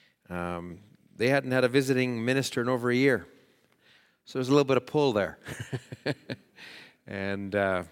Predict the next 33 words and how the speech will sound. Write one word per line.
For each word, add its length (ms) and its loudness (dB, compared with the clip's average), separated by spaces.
then 360 -2
we 100 -2
went 280 -2
and 100 -10
ministered 420 -2
for 100 -12
brother 240 -2
Kelly 360 0
Hildebrandt 520 -2
that 200 0
night, 400 -2
and 160 -8
likewise, 560 -2
it 80 -6
was 220 -8
a 160 -2
wonderful 480 -6
time. 380 -6
We 80 -6
had 100 -6
the 80 -12
communion 560 -8
and 100 -14
foot 220 -6
washing, 480 -6
so 240 -10
they 160 8
all 160 6
send 280 4
their 120 6
greetings 500 4
to 100 -2
you, 220 -4